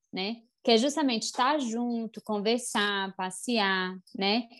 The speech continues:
Isso talvez seja um maior desafio agora, nesse momento que a gente tá vivendo de pandemia, né? Essa coisa da companhia social, já que a gente não tá podendo se encontrar presencialmente pra fazer isso, né?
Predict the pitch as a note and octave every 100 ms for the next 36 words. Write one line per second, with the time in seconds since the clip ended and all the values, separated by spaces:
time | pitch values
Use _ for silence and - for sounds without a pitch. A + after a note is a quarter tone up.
0 | - - G#3+ - A3+ G#3 A3 A3+ G#3+ A3
1 | G#3+ G#3+ G#3 G3 G#3 A#3 - A#3 G#3+ A#3
2 | A3+ A3 G#3 G3 - F#3+ F3+ F3+ G3 F3
3 | F3+ - F3+ F3+ F3 F3 F3 E3 - F#3
4 | F#3 F#3 F3+ F3 D#3+ E3 G3+ F#3 F3 F#3+
5 | F#3 F3+ F3 F3 F3+ F#3 F3+ F3 F3 F3+
6 | - F3 F#3 F#3 F#3+ F#3+ F#3+ - G3+ G3+
7 | G#3 F#3+ G#3 F#3 F#3+ F#3+ G3 G3 - G3
8 | G3+ F#3+ G3 F#3+ A3 G3+ G#3+ G#3 G3+ G3
9 | F#3+ - - F3+ - F#3+ G#3 G#3+ F#3+ E3
10 | - E3+ E3 E3